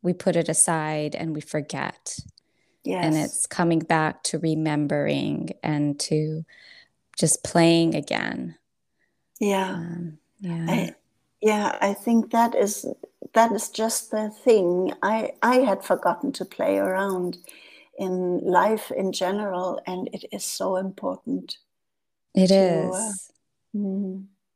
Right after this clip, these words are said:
Speaker 1: It is. It's so important, and it, what makes life sweeter, and going back to being a kid again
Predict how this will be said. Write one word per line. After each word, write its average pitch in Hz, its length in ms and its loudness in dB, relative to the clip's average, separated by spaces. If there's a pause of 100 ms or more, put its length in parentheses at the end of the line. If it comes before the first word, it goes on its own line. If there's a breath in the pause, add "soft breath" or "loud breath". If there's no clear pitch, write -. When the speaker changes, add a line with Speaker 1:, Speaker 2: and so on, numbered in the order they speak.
(180)
Speaker 1:
It 190 160 -4
is. 175 280 -2
It's 170 220 -2
so 180 300 2
important, 160 960 -2
and 151 460 0 (760 loud breath)
it, - 680 4
what - 300 -2
makes 165 560 0
life 156 560 0 (420)
sweeter, 165 800 2 (280)
and 156 640 -2 (800 loud breath)
going 160 360 6
back 151 400 2
to 165 220 0
being 160 640 4
a 165 120 4
kid - 240 2
again 160 840 2